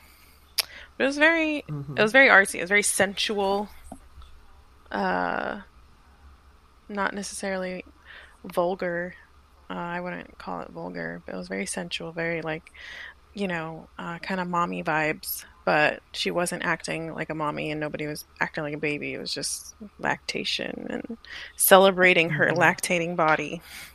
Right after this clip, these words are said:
Speaker 2: Wow, that's kind of a cool twist.
Speaker 1: Yeah.
Speaker 2: Nice. Nice. It'd be easy to pay,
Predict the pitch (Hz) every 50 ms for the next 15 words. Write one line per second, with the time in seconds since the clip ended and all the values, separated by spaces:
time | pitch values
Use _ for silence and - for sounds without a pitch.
0 | - - - - - - - - - _ - - - - - _ - - _ -
1 | _ - - - - - 190 214 262 285 196 143 143 180 190 - - - - 262
2 | 233 180 165 160 - - 147 123 127 127 - - 104 120 143 185 - - - -
3 | - - - - - 202 220 269 302 269 202 - 160 - _ _ - - - -
4 | - - _ _ _ _ _ - - - - - - - - - - - - -
5 | - - - - - 196 208 220 214 170 143 131 - - - - - - - -
6 | - - - _ - 190 208 208 170 143 147 - - - - - 180 190 185 233
7 | 233 226 214 226 220 233 226 202 196 196 - 214 196 196